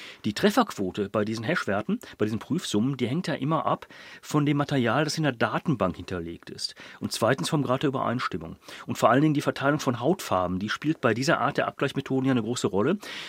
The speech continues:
Und in den Jahren zweitausendneun und zweitausendzehn, da hatten wir ja eine gesellschaftlich stark bewegende Debatte,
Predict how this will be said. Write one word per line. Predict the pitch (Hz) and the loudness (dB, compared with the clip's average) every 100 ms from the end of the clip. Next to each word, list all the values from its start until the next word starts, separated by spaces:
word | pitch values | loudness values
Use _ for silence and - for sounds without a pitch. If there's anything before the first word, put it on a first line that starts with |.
| - | -6
Und | 123 | 0
in | 127 | 4
den | 131 | 4
Jahren | 127 143 | 4 2
zweitausendneun | 156 151 143 127 113 120 208 | 0 0 -2 -2 -2 0 0
und | 214 | 0
zweitausendzehn, | 175 165 156 139 - 156 160 - - - | -2 0 -2 -2 0 0 -2 -8 -14 -2
da | 117 | 0
hatten | 160 165 | 2 2
wir | |
ja | 151 | 2
eine | 139 123 | 2 2
gesellschaftlich | 117 143 160 139 - | 2 0 -2 -4 -4
stark | - 147 - | -4 -6 -6
bewegende | 113 123 143 151 | -2 0 0 0
Debatte, | 127 101 107 170 | -2 -4 -2 0